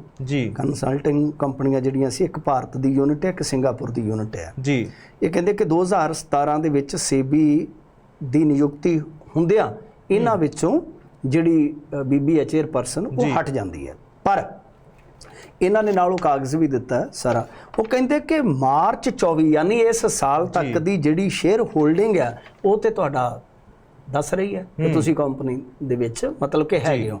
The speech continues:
Speaker 1: ਜੀ।
Speaker 2: ਸ਼ੇਅਰ ਹੋਲਡਿੰਗ ਤੁਹਾਡੇ ਕੋਲ ਹੈ।
Speaker 1: ਹੂੰ, ਹੂੰ।
Speaker 2: ਠੀਕ ਹੈ ਜੀ, ਕਿ ਅਗੋਰਾ ਐਡਵਾਈਜ਼ਰੀ ਜਿਹੜੀ ਹੈ,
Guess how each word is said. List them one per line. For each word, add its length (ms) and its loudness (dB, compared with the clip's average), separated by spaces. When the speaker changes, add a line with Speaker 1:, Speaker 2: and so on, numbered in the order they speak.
Speaker 1:
ਜੀ। 100 -2
Speaker 2:
ਸ਼ੇਅਰ 200 4
ਹੋਲਡਿੰਗ 380 0
ਤੁਹਾਡੇ 260 2
ਕੋਲ 280 2
ਹੈ। 80 2
Speaker 1:
ਹੂੰ, 260 0
ਹੂੰ। 260 0
Speaker 2:
ਠੀਕ 220 0
ਹੈ 60 4
ਜੀ, 220 -4
ਕਿ 280 4
ਅਗੋਰਾ 380 2
ਐਡਵਾਈਜ਼ਰੀ 680 2
ਜਿਹੜੀ 400 2
ਹੈ, 240 -2